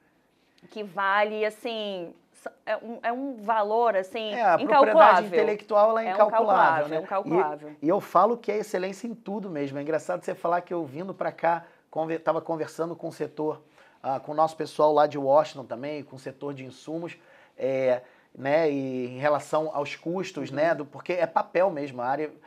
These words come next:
Speaker 2: fala, é, botar no papel porque ainda é papel, a gente manda um fichário e
Speaker 1: Fichário, isso.
Speaker 2: a gente presta atenção desde a qualidade do papel,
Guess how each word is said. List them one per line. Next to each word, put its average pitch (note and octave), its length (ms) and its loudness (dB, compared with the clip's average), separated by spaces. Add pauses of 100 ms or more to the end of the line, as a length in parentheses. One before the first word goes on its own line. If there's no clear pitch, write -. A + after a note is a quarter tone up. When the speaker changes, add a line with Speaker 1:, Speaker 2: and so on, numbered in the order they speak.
(220)
Speaker 2:
fala, C#3+ 400 2 (160)
é, C3 120 0
botar C#3 320 0
no D#3 80 -4
papel D3+ 380 -2
porque D#3 260 -10
ainda E3+ 300 -2
é D3+ 140 6
papel, - 380 -2
a C#3+ 40 -2
gente C3 260 -12
manda C3+ 220 -6
um C3+ 40 -12
fichário C3+ 600 -4 (400)
e C3 280 -4
Speaker 1:
Fichário, C#3 380 -12
isso. - 100 -20
Speaker 2:
a C3+ 100 2
gente E3 400 -10
presta D#3+ 480 -6
atenção D3 500 -10
desde D3 320 -10
a D3 60 -8
qualidade C#3+ 640 -6
do D3+ 100 -10
papel, B2+ 720 -8